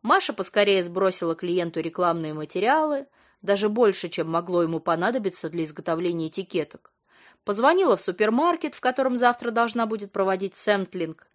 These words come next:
написала в дирекцию парка, где травяные чаи со льдом будут предлагаться во время летнего праздника. Все цеплялось одно за другое, и все помогало тому, чтобы до самого вечера не приходил ей в голову вопрос:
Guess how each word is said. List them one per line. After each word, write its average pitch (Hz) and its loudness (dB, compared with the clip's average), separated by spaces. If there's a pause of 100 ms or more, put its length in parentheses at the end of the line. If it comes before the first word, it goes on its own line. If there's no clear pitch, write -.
(280)
написала 254 2
в 196 0
дирекцию 180 0
парка, 294 4
где 233 -2
травяные 233 -2
чаи 214 -4
со 202 0
льдом 247 -2
будут 180 -4
предлагаться 170 -2
во 160 0
время 165 -4
летнего 180 -2
праздника. 151 -6 (920)
Все - -2
цеплялось 196 0
одно 175 -2
за 165 -4
другое, 214 0 (300)
и 175 -6
все 330 -2
помогало 208 2
тому, 220 0
чтобы 180 -8
до 180 -2
самого 277 0
вечера 208 -6 (240)
не 262 0
приходил 247 -2
ей 156 -4
в 147 -10
голову 208 0
вопрос: 160 -4